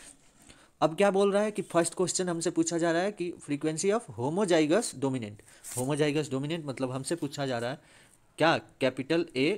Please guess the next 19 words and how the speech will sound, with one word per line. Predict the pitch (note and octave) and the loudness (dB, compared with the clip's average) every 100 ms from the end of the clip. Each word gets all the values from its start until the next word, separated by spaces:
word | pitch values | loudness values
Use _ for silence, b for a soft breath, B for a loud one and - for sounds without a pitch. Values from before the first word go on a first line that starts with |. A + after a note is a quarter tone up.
| - _ | -4 _
कैपिटल | - A#2+ A2+ A#2 A2+ | -6 -6 -4 -6 -2
ए, | C#3+ A3 - _ _ - | 0 0 -4 _ _ -6
तो | |
ये | B2+ D3+ | 0 2
क्या | D#3+ F3+ | 4 4
होता | F#3+ A#3 | 4 2
है, | F#3+ A2+ - - | 0 -2 -8 -8
पी | G#3 - | -6 -2
स्क्वायर | C#3+ - A#2+ | -2 0 -2
के | A#2+ | -2
बराबर। | A2+ G#2+ G#2+ G#2+ b b b - - - - _ _ _ - - - - - | -4 -4 -6 -10 b b b -20 -20 -20 -20 _ _ _ -20 -20 -20 -16 -2
अगर | C#3+ F#3+ | 6 8
आपने | F#3 G3 | 8 6
हार्डी | E3+ D3+ D3 | 4 6 6
विनबर्ग | D#3+ D#3+ D#3 E3 | 6 6 4 0
प्रिंसिपल | D#3 D3 - D3+ | 0 -4 -4 -2
पढ़ा | C#3+ C3+ | 0 0
हो | D3 D#3+ | 0 -2
तो | C#3+ B2 | -4 -6